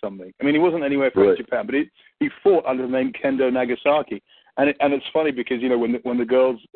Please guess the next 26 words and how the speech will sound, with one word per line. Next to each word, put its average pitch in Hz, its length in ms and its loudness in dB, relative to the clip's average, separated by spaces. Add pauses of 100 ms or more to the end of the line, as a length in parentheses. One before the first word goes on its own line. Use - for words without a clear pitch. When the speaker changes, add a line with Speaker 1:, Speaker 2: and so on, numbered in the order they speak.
(360)
Speaker 1:
when 120 140 -4
they 117 100 -2
play 127 240 0
with 120 120 -4
their 113 100 -2
Barbies, 120 520 0 (400)
they 135 100 2
don't 139 160 2
call 135 200 -4
him 117 140 -4 (160)
Ken, 120 340 -2 (220)
they 120 80 -2
call 131 180 -2
him 123 140 0
Kendo 123 520 0
<laughs> - 0 -
Nagasaki, 143 760 0 (340)
which 131 160 -4 (100)
just 135 140 0 (100)
shows 139 220 2 (400)
how 151 260 0
I'm 143 200 2 (100)
passing 165 420 -2
on 135 200 0
that 120 160 -2
legacy 131 520 0